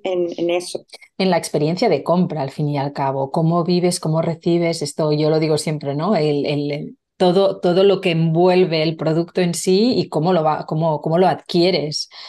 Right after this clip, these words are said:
Speaker 1: Sí.
Speaker 2: es, es, es importante. Y claro, después... Eh, lo más fácil siempre es conectar, pues, con la gente que tienes cerca. Y en tu caso, claro, si tu mercado es un, un cliente de lujo,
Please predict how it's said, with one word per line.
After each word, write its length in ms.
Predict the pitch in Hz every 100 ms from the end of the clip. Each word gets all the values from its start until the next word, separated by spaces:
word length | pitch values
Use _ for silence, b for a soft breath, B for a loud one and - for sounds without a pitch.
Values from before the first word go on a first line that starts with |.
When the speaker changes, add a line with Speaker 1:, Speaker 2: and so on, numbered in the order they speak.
| B
Speaker 1:
Sí. 200 | - 170
Speaker 2:
es, 340 | 151 147 - -
es, 440 | 160 151 - - B B
es 120 | - 160
importante. 640 | 180 175 151 160 180 165 B B
Y 100 | 175
claro, 280 | 185 202 185
después... 540 | 160 - 190 185 B B B _ _ _
Eh, 160 | - - - _ _ _ _
lo 160 | 190 170
más 220 | 202 226
fácil 300 | 151 - 226
siempre 300 | - 175 175
es 100 | 151
conectar, 600 | - 151 139 - 151 180 233
pues, 160 | 151
con 140 | - 147
la 80 |
gente 260 | 131 151 151
que 80 | 196
tienes 300 | 151 131 131
cerca. 400 | 226 262 170 131
Y 100 | 160
en 80 | 156
tu 120 | 160
caso, 240 | 175 185
claro, 200 | 190 175
si 180 | 151 165
tu 100 | 147
mercado 560 | 156 147 143 180 190 151
es 240 | 147 -
un, 320 | - 160 156
un 160 | 156 156
cliente 680 | 151 160 165 160 147 143 -
de 200 | - 147
lujo, 520 | 139 214 220 349 440